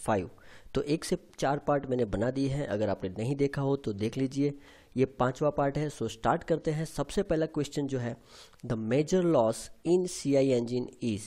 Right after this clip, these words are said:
तो सीआई इंजन में फ्रेंड्स जो सबसे ज़्यादा मेजर लॉस होता है वो होता है loss due to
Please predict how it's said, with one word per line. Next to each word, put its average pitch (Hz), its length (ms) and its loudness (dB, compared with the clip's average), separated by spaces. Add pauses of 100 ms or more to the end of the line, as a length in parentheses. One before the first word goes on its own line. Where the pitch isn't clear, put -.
(420)
तो 131 60 0
सीआई 190 360 4
इंजन 175 260 2
में 165 120 2
फ्रेंड्स 156 360 -2
जो 151 100 2
सबसे - 360 -4
ज़्यादा 139 420 2
मेजर 123 320 0
लॉस 135 360 2
होता 131 240 0
है 127 200 -4 (340)
वो 147 240 4
होता 139 260 2
है 135 120 2
loss 131 340 2 (140)
due 127 140 -2
to 135 140 -4